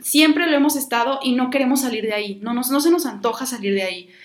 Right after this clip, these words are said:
Y no, de verdad que quede claro, yo no estoy hablando a favor de ningún partido. A mí eso me viene, y, o sea, de verdad valiendo <laughs> mucho,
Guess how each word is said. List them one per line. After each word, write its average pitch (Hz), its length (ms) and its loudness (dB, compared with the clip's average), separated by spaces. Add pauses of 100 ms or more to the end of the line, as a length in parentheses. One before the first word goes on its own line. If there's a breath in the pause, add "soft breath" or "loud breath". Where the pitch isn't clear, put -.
(140 loud breath)
Y 269 140 0
no, 294 340 4
de 254 140 4
verdad 262 320 4
que 311 120 -8
quede 339 220 2
claro, 269 240 4
yo 285 120 2
no 302 40 4
estoy 302 180 0
hablando 277 360 0
a 294 40 -2
favor 220 280 -2
de 247 80 2
ningún 190 400 -6
partido. 240 600 -2 (560)
A 233 60 -2
mí 240 160 2
eso 262 160 2
me 269 100 2
viene, 240 480 0
y, 226 140 -6
o 214 80 -4
sea, 208 320 -2
de 208 100 -2
verdad 214 320 -2
valiendo 262 440 8
<laughs> 294 80 6
mucho, 294 480 6